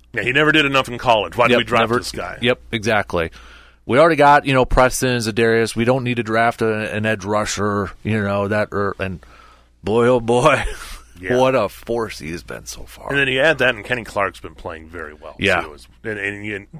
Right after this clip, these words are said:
Speaker 1: the D-backs played very, you know, really, I mean, the defense as a whole looked really
Speaker 2: Yeah.
Speaker 1: good, except for one drive, really.
Speaker 2: Mm-hmm.
Speaker 1: The one where they scored their offensive touchdown.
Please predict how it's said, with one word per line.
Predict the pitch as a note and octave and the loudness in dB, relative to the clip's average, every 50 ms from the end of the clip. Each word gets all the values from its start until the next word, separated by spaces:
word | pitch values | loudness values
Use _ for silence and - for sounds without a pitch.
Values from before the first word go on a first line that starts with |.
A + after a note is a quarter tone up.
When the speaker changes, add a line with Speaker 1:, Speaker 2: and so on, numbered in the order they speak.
| - - _ _ _ _ _ _ _ _ _ _ - | -20 -20 _ _ _ _ _ _ _ _ _ _ -8
Speaker 1:
the | B2+ A#2+ | -8 -6
D-backs | G2+ - C3 C#3 C3+ C#3 B2+ B2 A#2+ - - - | -4 -6 -6 -2 2 4 4 4 4 0 -2 -6
played | - - - - A2+ A#2 A2 G#2+ A2 A2 _ _ _ _ _ _ _ _ | -16 -14 -8 -6 -6 -4 -6 -6 -10 -14 _ _ _ _ _ _ _ _
very, | - G2+ D#3 G#3 A3 F3+ C3+ B2+ D3 | -2 2 4 4 4 4 2 0 0
you | D3+ | 2
know, | C#3+ C3+ C3 | 2 0 0
really, | C3 D3 A3 D4+ E4+ G#3 B2 | -2 -2 0 2 2 2 2
I | G#2+ B2 | 0 0
mean, | C#3 C#3 | 0 -2
the | C3 | -4
defense | - - A3 D4 - - C#3+ A#2+ A#2 A2+ - - | -4 -6 -10 -8 -4 -4 -4 -4 -4 -6 -8 -6
as | - C3 A2 | -6 -6 -6
a | A2+ F2+ | -6 -8
whole | - - - - F#3 B2+ F#2+ E2 D#2 - _ _ _ _ _ _ _ _ _ _ _ - - - | -10 -12 -12 -10 -10 -12 -12 -14 -20 -20 _ _ _ _ _ _ _ _ _ _ _ -16 -8 -2
looked | C3 E3+ F3 - - - | 2 2 2 0 -2 -6
really | A2+ B2 F3 F#3 D#3+ | 0 2 4 4 4
Speaker 2:
Yeah. | D3+ | 4
Speaker 1:
good, | D#3 E3 | 4 2
except | D#3 - F#3 F3 | 0 0 -2 -2
for | - C#3 | -2 -2
one | B2+ B2 C#3 D#3 E3 | 0 2 2 2 2
drive, | - E3 F3 G3+ F#3+ A#2+ F#2+ F2 G2+ | 0 -2 -4 -4 -4 -8 -8 -6 -4
really. | C3+ C#3+ A#2 F#2 F2+ | -4 -4 -4 -4 -8
Speaker 2:
Mm-hmm. | - - - B2+ A#2+ A#2 C3 D#3 | -12 -8 -6 -4 -4 -4 -4 -4
Speaker 1:
The | E3 C#3 | -4 -4
one | B2+ B2+ C3 C#3+ | -2 -2 -2 -2
where | C#3+ C3+ | -2 -2
they | C3+ | -2
scored | B2+ - - C#3+ C3+ C3 | -4 -2 0 -2 -2 0
their | B2 B2 A#2+ | 0 2 2
offensive | A#2+ B2 B2 - B2+ B2 A#2 G2+ | 2 2 0 -2 -6 -10 -8 -4
touchdown. | - C#3+ C#3+ - - G#2+ G#2+ | -4 -4 -4 -4 -6 -8 -8